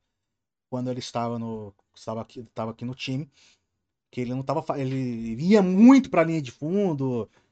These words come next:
é, com os... com, com o Zidane. Agora com, com o Ancelotti, ele viu que, ó, não é essa função tanta do, do Vinícius Júnior, tá buscando mais e tá, tá ajudando o Real Madrid.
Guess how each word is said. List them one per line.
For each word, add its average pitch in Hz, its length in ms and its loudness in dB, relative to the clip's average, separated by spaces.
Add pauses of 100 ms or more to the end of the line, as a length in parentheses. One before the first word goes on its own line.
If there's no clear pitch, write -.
(120)
é, 120 220 -4
com 120 180 -8
os... - 180 -12
com, 117 200 -10
com 117 160 -8
o 113 40 -6
Zidane. 120 800 -4
Agora 117 380 -6
com, 127 320 -6
com 123 160 -10
o 123 40 -6
Ancelotti, 123 680 -8 (360)
ele 123 200 -6
viu 123 240 -4
que, 135 320 -6
ó, 117 380 -8
não 123 180 -6
é 131 380 -4
essa - 200 -8
função 120 440 -12
tanta 120 340 -10
do, 113 320 -12
do 113 80 -14
Vinícius 117 400 -12
Júnior, 135 340 -10 (760)
tá 120 100 -8
buscando 120 440 -8
mais 117 300 -6
e 127 80 -8
tá, 131 300 -4
tá 123 120 -6
ajudando 117 260 -8
o 113 40 -8
Real 113 160 -8
Madrid. 113 380 -10